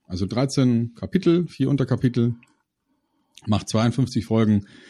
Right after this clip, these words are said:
macht bei wöchentlicher Ausstrahlung ein Jahr. Also ich habe sozusagen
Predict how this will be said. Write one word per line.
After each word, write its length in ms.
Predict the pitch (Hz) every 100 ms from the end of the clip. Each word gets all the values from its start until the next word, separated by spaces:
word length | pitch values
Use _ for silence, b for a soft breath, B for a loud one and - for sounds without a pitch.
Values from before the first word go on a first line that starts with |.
| B _
macht 260 | 113 110 -
bei 160 | 104
wöchentlicher 480 | 101 110 123 113 113
Ausstrahlung 680 | 92 107 - 104 101 101 101 b b b b b _
ein 220 | 107 113
Jahr. 420 | 113 90 90 76 - _ _ -
Also 280 | 95 90 b
ich 80 | -
habe 160 | 127 123
sozusagen 680 | 135 135 131 127 131 135